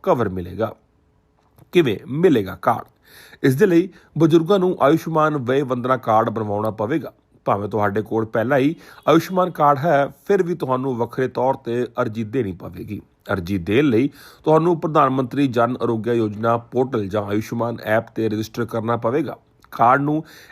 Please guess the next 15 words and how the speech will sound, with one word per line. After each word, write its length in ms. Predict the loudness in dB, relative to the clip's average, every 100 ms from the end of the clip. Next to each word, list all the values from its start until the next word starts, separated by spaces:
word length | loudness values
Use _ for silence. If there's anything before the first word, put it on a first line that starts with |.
| -2
ਐਕਟੀਵੇਟ 460 | -2 2 2 2
ਕਰਨ 300 | 2 0 2
ਲਈ 240 | 2 2 0 -4
ਈ 180 | -2 -2
ਕੇ 240 | 2 2
ਵਾਈ 200 | 2 0
ਸੀ 180 | 0 -2
ਕਰਨਾ 340 | 0 -2 -2
ਲਾਜ਼ਮੀ 580 | 0 2 2 -4 -10 -10
ਹੈ। 140 | -10 -14 _ _ _ _ _ _ 2
ਕਿਹੜੇ 180 | 4 4
ਹਸਪਤਾਲਾਂ 480 | 0 0 4 4
ਵਿੱਚ 240 | 2 -2 -2
ਹੋਵੇਗਾ 520 | 0 0 -2 0 2
ਇਲਾਜ? 400 | 4 4 2